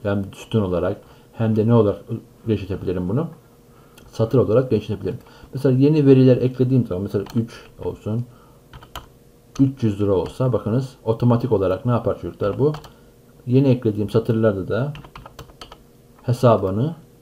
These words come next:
gerçekleştirir. Beş. Görüldüğü gibi işte tablo olarak biçimlendirmenin en kolay tarafı, e, en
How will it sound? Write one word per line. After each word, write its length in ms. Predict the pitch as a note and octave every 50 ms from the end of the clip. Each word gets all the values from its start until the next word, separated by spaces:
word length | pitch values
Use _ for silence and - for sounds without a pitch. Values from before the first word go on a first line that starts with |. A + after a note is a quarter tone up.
| _ _ _ - - - _ _ -
gerçekleştirir. 800 | A#2+ A2 - - G2 - - F2+ F2+ - - B1+ B1+ - - - - - -
Beş. 360 | - A#1 A1+ - - - - - _ _ _ _ _ _ _ _ _ _ - _ _ - - - - _ _ _ _ _ _ _ - - - - - - - - - - - - - - - - - - - _ _ - _ -
Görüldüğü 280 | B2+ A2+ G2+ G2 F2+ F2+
gibi 280 | E2+ - F#2+ A2 C#3 D3 - - - - - - -
işte 320 | B2 - - B2 A#2 B2 C3 - - -
tablo 280 | - C#3 B2 A#2+ A#2 A2+
olarak 360 | A2 G#2 G#2+ G2+ G2+ G2+ -
biçimlendirmenin 640 | G#2 - A#2+ A2+ G#2 G2 F#2+ F#2+ F#2+ G2+ A#2 C3+ C3+ - - -
en 160 | C3 B2 A#2
kolay 300 | A#2+ G#2+ G2+ G2+ G2 -
tarafı, 300 | - G2 G2 G2+ - -
e, 120 | - A2+ A2+
en 280 | G2+ A#2+ B2+ B2 A2+